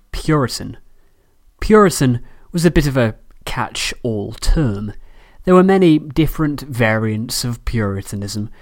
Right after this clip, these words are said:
which each gave the New England colonies a distinctive character. Plymouth was founded by separatists, which gave it the deeply democratic organisation that we discussed at length in the previous episode.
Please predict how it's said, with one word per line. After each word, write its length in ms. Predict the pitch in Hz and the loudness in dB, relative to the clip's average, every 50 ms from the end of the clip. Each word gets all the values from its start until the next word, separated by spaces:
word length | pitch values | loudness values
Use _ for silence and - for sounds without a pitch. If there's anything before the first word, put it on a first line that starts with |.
| - - - - - | -20 -20 -20 -4 2
which 400 | - 190 196 196 - - - - - - - | 4 4 4 4 0 -4 -4 -4 -6 -6 -4
each 500 | 180 180 180 185 - - - - - - - - | -2 -2 -2 -4 -6 -6 -6 -6 -6 -6 -6 -2
gave 500 | - 131 127 127 127 127 127 123 117 113 - | 0 0 2 2 2 2 2 0 -2 -4 -4
the 300 | - 120 113 110 110 107 | -2 -2 -2 -2 -2 -2
New 240 | 107 107 104 104 | -4 -4 -4 -6
England 320 | 104 104 104 110 107 101 - | -6 -8 -8 -10 -10 -8 -8
colonies 580 | - - 165 147 117 104 101 104 107 - - - | -6 -2 -2 0 0 -2 -2 -4 -6 -6 -8 -8
a 80 | - | -10
distinctive 600 | 120 - - - - - 104 - - - - - | -10 -10 -10 -10 -8 -10 -12 -12 -14 -16 -16 -14
character. 560 | - - - 185 147 101 - - - - - - - - _ _ _ _ _ _ _ - - - - - - - | -10 -8 -6 -4 -4 -6 -8 -10 -12 -12 -12 -14 -20 -20 _ _ _ _ _ _ _ -20 -20 -20 -18 -12 -4 0
Plymouth 500 | - - 156 110 107 107 - - - - | 2 4 4 4 2 -2 -6 -8 -12 -12
was 280 | 123 110 107 107 - - | -10 -8 -8 -8 -8 -6
founded 340 | - 107 101 101 - - | -6 -6 -8 -8 -10 -12
by 140 | - 110 110 | -14 -14 -12
separatists, 960 | - - - - 101 - - - - 113 123 - - - - - - - - - - - - - - - | -10 -10 -8 -8 -10 -10 -12 -10 -8 -8 -10 -8 -10 -12 -10 -8 -8 -8 -8 -8 -12 -18 -20 -20 -10 -2
which 320 | - 190 190 - - - - | 0 0 0 0 -4 -4 -2
gave 300 | 147 139 139 135 131 127 | 0 2 2 2 0 0
it 240 | 123 - - - - | -2 -4 -6 -10 -6
the 200 | - 120 117 113 | -4 -4 -4 -4
deeply 600 | 107 - 135 139 147 - - 127 117 110 110 113 | -4 -4 -6 -6 -6 -6 -6 -6 -4 -4 -4 -4
democratic 920 | 107 104 110 104 101 98 - - - 127 113 110 - - - 101 - - - | -4 -4 -4 -4 -4 -4 -6 -4 -4 -4 -4 -4 -6 -8 -12 -12 -10 -6 -6
organisation 840 | 117 107 101 101 104 101 104 110 123 123 120 117 - - 104 101 - - _ _ _ _ - - | -6 -4 -4 -6 -6 -4 -2 0 0 0 0 0 -4 -8 -10 -12 -14 -18 _ _ _ _ -12 -8
that 120 | - 180 | -4 -2
we 100 | 175 147 | 0 0
discussed 580 | 123 123 120 - - - 107 98 - - - - - - | 0 0 -2 -4 -4 -4 -6 -6 -6 -8 -8 -8 -8 -10
at 220 | 107 104 - - | -10 -10 -8 -6
length 420 | 120 113 98 98 - - - - | -6 -6 -6 -6 -10 -14 -16 -14
in 60 | - 107 | -14 -14
the 80 | 107 | -12
previous 400 | - - 110 110 110 117 117 - | -10 -10 -10 -10 -10 -8 -6 -6
episode. 480 | 196 190 - - - 107 101 101 - | -6 -4 -4 -6 -6 -6 -6 -8 -8